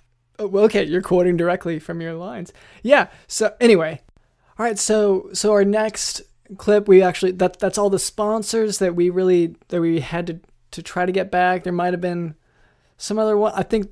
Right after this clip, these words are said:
there was maybe one other sponsor this year, but that, that company was destroyed.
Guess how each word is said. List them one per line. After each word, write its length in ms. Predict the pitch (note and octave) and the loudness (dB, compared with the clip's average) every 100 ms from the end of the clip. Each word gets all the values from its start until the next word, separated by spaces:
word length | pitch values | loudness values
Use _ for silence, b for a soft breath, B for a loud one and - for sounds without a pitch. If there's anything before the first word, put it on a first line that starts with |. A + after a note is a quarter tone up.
| - | -16
there 360 | - F3+ F#3 | -10 2 4
was 120 | F3 | 6
maybe 260 | F3 G3 A3 | 4 2 2
one 160 | G#3 G3+ | 2 2
other 180 | G#3+ | 2
sponsor 340 | G#3 G#3+ G#3 G#3+ | -2 -2 -2 -2
this 240 | G#3 - | -4 -4
year, 320 | G#3+ G#3+ G#3+ | -6 -2 0
but 220 | F#3+ E3 - | 0 -4 -4
that, 400 | F3 F3 - - | -2 -2 -6 -8
that 180 | F3+ | -8
company 400 | - E3 F3 F3+ | -6 -8 -6 -6
was 520 | E3 D#3+ D#3+ D#3+ D#3+ G3 | -6 -4 -4 -4 -6 -8
destroyed. 1160 | F3+ E3 - - - F#3+ F#3 D#3 C3+ C#3 D#3 | -10 -8 -6 -8 -6 -4 -2 -2 -6 -10 -12